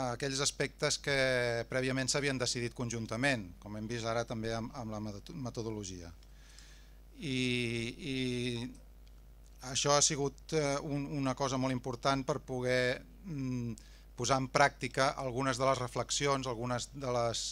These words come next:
qüestions que han sorgit amb tots aquests, eh, procés de, de diagnosi i de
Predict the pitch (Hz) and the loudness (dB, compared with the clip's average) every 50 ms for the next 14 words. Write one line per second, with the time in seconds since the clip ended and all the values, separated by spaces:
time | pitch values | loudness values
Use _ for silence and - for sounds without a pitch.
0 | - - - - - - - - - - 135 123 - - - 139 139 131 131 131 | -8 -10 -18 -20 -20 -20 -20 -20 -6 -2 0 0 0 0 0 2 2 2 2 0
1 | - - 139 127 123 120 - 123 120 117 107 120 127 120 - 143 123 117 - 123 | 0 2 2 2 2 2 -2 -2 0 0 0 0 0 0 -2 -6 -6 -6 -6 -6
2 | 117 - 123 117 - 117 113 110 - - - - - 127 120 117 117 117 113 110 | -6 -4 -6 -6 -4 -6 -8 -8 -6 -6 -4 -4 -4 -4 -2 -2 -2 -2 -2 -4
3 | 110 107 107 107 107 - - 123 117 - 127 120 120 117 113 107 117 120 113 113 | -4 -4 -4 -6 -8 -8 -8 -6 -4 -2 0 0 0 0 0 0 0 0 0 0
4 | 113 113 123 - - 117 123 117 117 110 110 104 113 113 110 113 117 123 135 139 | -2 -4 -6 -8 -8 -6 -4 -4 -4 -4 -6 -6 -6 -6 -6 -4 0 2 2 2
5 | 123 113 120 131 131 131 - - - - - - - - 123 120 120 123 | 2 0 0 -2 -2 -4 -8 -14 -18 -18 -18 -20 -10 -6 -4 0 4 4